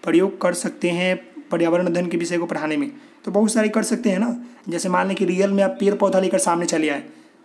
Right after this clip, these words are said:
अगर बच्चे को पर्यावरण अध्ययन में पेड़ के बारे में बताना है, तो आप दस बारह पेड़ को कक्षा कक्ष में लेकर चले आए, प्रदर्शन कला हो गया आपका।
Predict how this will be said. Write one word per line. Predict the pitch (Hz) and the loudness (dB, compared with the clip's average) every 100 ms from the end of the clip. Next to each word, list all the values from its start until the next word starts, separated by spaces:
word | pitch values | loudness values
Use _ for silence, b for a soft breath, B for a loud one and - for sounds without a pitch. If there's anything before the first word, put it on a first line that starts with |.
| B _ _ _ _ _ _ - | B _ _ _ _ _ _ -10
अगर | 151 175 | -6 -4
बच्चे | 160 - 208 | -4 0 2
को | 220 | 4
पर्यावरण | - 180 170 165 190 | 2 4 4 4 2
अध्ययन | 165 185 170 | 2 2 2
में | 156 185 - | 0 -2 -2
पेड़ | 165 185 | 2 2
के | 196 190 | 2 0
बारे | 170 175 | 0 0
में | 175 | -2
बताना | 170 156 151 170 | -2 -2 0 0
है, | 151 160 - B - | -2 -4 -8 B -2
तो | 175 | -2
आप | 170 160 | 0 2
दस | 185 208 | 2 4
बारह | 180 185 | 0 0
पेड़ | - 190 190 | 0 0 2
को | 196 | 2
कक्षा | 180 170 185 | 0 0 0
कक्ष | 185 196 | 0 0
में | |
लेकर | 185 185 | -2 0
चले | - 190 202 | 2 4 4
आए, | 190 | 2
प्रदर्शन | 180 175 185 214 | 2 0 2 0
कला | 202 190 | 2 2
हो | 190 240 | 4 6
गया | 220 196 | 6 4
आपका। | 185 - 165 | 2 -4 -6